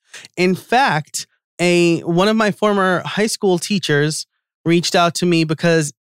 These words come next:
it, quote unquote, seemed like I did a lot of podcasting,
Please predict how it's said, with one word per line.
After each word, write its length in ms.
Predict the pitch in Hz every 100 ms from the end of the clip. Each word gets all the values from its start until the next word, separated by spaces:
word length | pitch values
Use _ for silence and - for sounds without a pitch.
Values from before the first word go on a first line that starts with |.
| -
it, 180 | 170 -
quote 240 | - 208
unquote, 420 | 208 190 202 180
seemed 420 | - - 196 196 170
like 300 | 170 165 139
I 200 | 156 151
did 260 | 147 156
a 60 | 147
lot 200 | 143 139
of 60 |
podcasting, 840 | 135 185 208 - 127 120 - 131 135